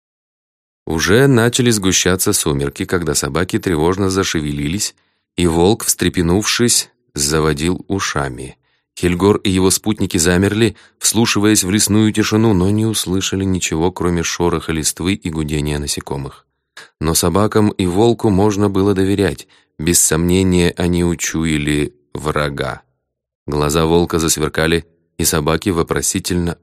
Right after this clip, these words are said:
уставились на своего хозяина. Хельгор тихо, едва слышно свистнул. Это был приказ, означавший:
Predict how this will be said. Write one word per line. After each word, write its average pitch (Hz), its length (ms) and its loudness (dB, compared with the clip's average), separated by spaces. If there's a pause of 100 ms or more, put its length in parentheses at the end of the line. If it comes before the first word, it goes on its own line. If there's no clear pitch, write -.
(140)
уставились 76 640 -2
на 76 80 -4
своего 71 320 -4
хозяина. 65 560 -8 (1040)
Хельгор 87 520 2
тихо, 101 420 -2
едва 76 400 -2
слышно 95 560 -2
свистнул. - 720 -6 (640)
Это 73 220 -4
был 80 300 -2
приказ, - 680 -6
означавший: 73 800 -6